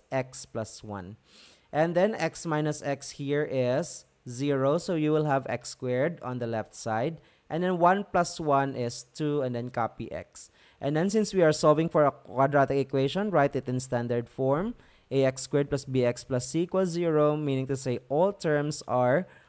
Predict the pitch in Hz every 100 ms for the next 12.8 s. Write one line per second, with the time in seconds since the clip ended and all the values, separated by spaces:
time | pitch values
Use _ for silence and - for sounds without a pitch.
0 | _ - 147 202 208 165 151 - - 135
1 | 131 127 123 120 117 117 - 135 170 175
2 | 147 135 - 127 110 110 117 117 104 107
3 | 107 107 104 98 95 107 _ _ _ _
4 | _ - 131 143 175 175 170 143 139 -
5 | - 143 165 185 156 139 135 131 - 151
6 | 170 - - 147 139 160 165 - 151 143
7 | 151 - _ _ - 170 165 170 170 170
8 | 156 143 143 139 131 127 131 127 127 165
9 | 160 156 180 - 156 143 135 123 - 156
10 | 175 - - 180 175 - 156 143 139 139
11 | 120 117 - 131 - 147 143 180 - 202
12 | 196 202 175 170 147 135 131